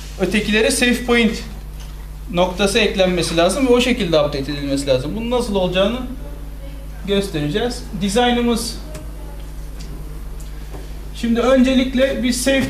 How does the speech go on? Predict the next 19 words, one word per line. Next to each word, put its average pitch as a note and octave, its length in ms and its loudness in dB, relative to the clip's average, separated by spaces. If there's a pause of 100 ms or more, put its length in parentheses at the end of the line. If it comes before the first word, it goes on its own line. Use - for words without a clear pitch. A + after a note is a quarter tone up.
point, A3 360 2 (1000)
yani F#3+ 400 2 (560)
save A#3 260 2
point A#3 340 0
dediğimiz A#3 420 2
ne? A#3+ 260 4 (880)
Bizim A3+ 240 2
modüllerimiz A#3 880 4 (440)
idle A3+ 360 4
mı, B3+ 320 0
quiesce, A#3+ 360 2
yani G3 420 2 (920)
boşta A#3+ 480 4
mı C#4 140 4
yoksa C4 320 2
uykuda B3 480 2
mı? C#3 140 -2 (1000)
Kısacası D3 560 -4 (1040)
modüllerimiz A#3 800 4